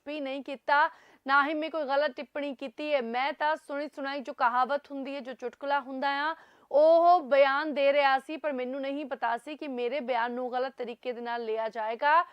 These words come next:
ਤੇ ਉਸ ਤੋਂ ਬਾਅਦ ਮੇਰੇ ਖਿਲਾਫ ਨੋਟਿਸ ਜਾਰੀ ਹੋ ਜਾਏਗਾ।" ਦੱਸ ਦਈਏ ਚਰਨਜੀਤ ਸਿੰਘ ਚੰਨੀ ਜੋ ਕਿ ਅੰਮ੍ਰਿਤਾ ਵੜਿੰਗ ਦੇ ਹੱਕ ਦੇ ਵਿੱਚ ਗਿੱਦੜਬਾਹਾ ਦੇ ਵਿੱਚ ਚੋਣ ਪ੍ਰਚਾਰ ਕਰ ਰਹੇ ਸੀ, ਔਰਤਾਂ ਨੂੰ ਲੈ ਕੇ ਅਚਾਨਕ ਚਰਨਜੀਤ ਸਿੰਘ ਚੰਨੀ ਨੇ ਟਿੱਪਣੀ ਕਰ ਦਿੱਤੀ ਜੋ ਕਿ ਸੋਸ਼ਲ ਮੀਡੀਆ ਤੇ ਵਾਇਰਲ ਹੋ ਗਈ।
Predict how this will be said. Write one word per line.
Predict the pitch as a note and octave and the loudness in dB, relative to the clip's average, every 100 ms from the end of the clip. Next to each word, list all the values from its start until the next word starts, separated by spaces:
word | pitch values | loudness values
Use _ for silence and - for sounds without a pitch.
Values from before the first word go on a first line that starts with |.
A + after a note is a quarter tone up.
| _ _ | _ _
ਤੇ | C4 | -2
ਉਸ | B3+ | -2
ਤੋਂ | - C#4+ | 0 2
ਬਾਅਦ | C#4+ D4 C4+ | 4 4 0
ਮੇਰੇ | C4 C4 | -4 -4
ਖਿਲਾਫ | C4+ B3 B3+ | -2 -2 -2
ਨੋਟਿਸ | A#3+ C4 C4 C#4 | -6 -6 -6 -6
ਜਾਰੀ | A#3 A#3+ B3 | -2 -2 -2
ਹੋ | B3 | -4
ਜਾਏਗਾ।" | A#3 A3+ G#3 | -4 -4 -2
ਦੱਸ | G#3+ A#3+ | -4 -4
ਦਈਏ | C4+ | -6
ਚਰਨਜੀਤ | D#4 C4+ B3+ B3 B3+ | -6 -6 -6 -8 -10
ਸਿੰਘ | C4+ B3+ | -10 -12
ਚੰਨੀ | B3 B3+ C4 | -10 -10 -8
ਜੋ | C#4 A#3+ | -8 -8
ਕਿ | C4 | -8
ਅੰਮ੍ਰਿਤਾ | A3+ A3+ B3 | -8 -8 -8
ਵੜਿੰਗ | A3+ A#3 B3+ | -6 -8 -8
ਦੇ | A3+ | -8
ਹੱਕ | G#3+ A3+ | -8 -8
ਦੇ | B3 | -10
ਵਿੱਚ | A#3+ C4 | -10 -10
ਗਿੱਦੜਬਾਹਾ | A#3 G#3+ A3 A3 A#3 | -8 -6 -4 -2 -2
ਦੇ | B3+ | -2
ਵਿੱਚ | B3+ B3 A3+ - _ _ _ | -4 -4 -6 -6 _ _ _
ਚੋਣ | D4+ D#4+ F4+ | -2 0 0
ਪ੍ਰਚਾਰ | D4 E4 D4+ | 0 2 2
ਕਰ | D#4+ D4+ | 2 0
ਰਹੇ | D4+ D#4 | 2 0
ਸੀ, | - E4 | -2 -2
ਔਰਤਾਂ | C4 C4+ C#4 | 0 -2 -4
ਨੂੰ | C#4+ | -2
ਲੈ | C4 | -4
ਕੇ | C4 C4 | -4 -6
ਅਚਾਨਕ | - C4 C4 C#4+ | -4 -4 -4 -8
ਚਰਨਜੀਤ | - B3+ A#3+ B3 | -8 -8 -8 -10
ਸਿੰਘ | C4 B3 | -10 -12
ਚੰਨੀ | A#3+ B3 B3 | -10 -10 -8
ਨੇ | B3+ B3+ - | -8 -10 -8
ਟਿੱਪਣੀ | D#4+ C4+ F#4+ G#4 F#4+ | -6 0 2 2 2
ਕਰ | C#4+ G#3+ | 0 0
ਦਿੱਤੀ | G#3+ - G#3+ | -6 -12 -10
ਜੋ | A3 | -10
ਕਿ | A3+ | -10
ਸੋਸ਼ਲ | A#3 A3+ A#3 C4+ | -12 -10 -10 -10
ਮੀਡੀਆ | B3+ A3+ A3+ | -12 -8 -8
ਤੇ | A3 | -8
ਵਾਇਰਲ | G3 F3+ F#3+ G3 | -10 -10 -10 -8
ਹੋ | G#3 A3+ | -6 -4
ਗਈ। | D4+ | -2